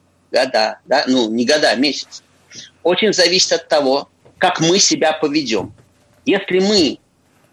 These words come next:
примем их правила игры, тогда лучше уезжать сразу, просто, вот, просто от-, вот отсюда в Шереметьево или к-,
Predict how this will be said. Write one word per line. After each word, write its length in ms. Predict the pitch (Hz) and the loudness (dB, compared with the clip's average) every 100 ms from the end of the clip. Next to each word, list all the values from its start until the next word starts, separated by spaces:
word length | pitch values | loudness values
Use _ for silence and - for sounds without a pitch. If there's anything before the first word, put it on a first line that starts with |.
| _ | _
примем 440 | - 233 185 139 127 | 0 2 4 4 2
их 140 | - | 0
правила 380 | 151 143 127 123 | 0 2 2 2
игры, 320 | 127 135 254 | 0 0 0
тогда 400 | 277 139 120 180 | 2 0 2 2
лучше 340 | 160 180 - 156 | 4 2 0 0
уезжать 480 | 147 131 107 107 | 2 0 2 0
сразу, 340 | - 127 113 - - | 0 0 0 0 -6
просто, 380 | 127 117 - 104 | -2 -2 -2 -6
вот, 180 | 104 117 _ | -4 -6 _
просто 340 | 139 160 - 139 | 0 0 0 -2
от-, 120 | 131 | -2
вот 200 | 120 127 - 117 _ _ - | -4 -6 -6 -20 _ _ -4
отсюда 580 | 127 - - 196 160 | -2 0 0 0 -2
в 80 | 131 | -2
Шереметьево 600 | - 143 139 127 110 117 | -2 2 2 2 -2 -2
или 100 | 120 | 0
к-, 220 | 113 113 | 0 -2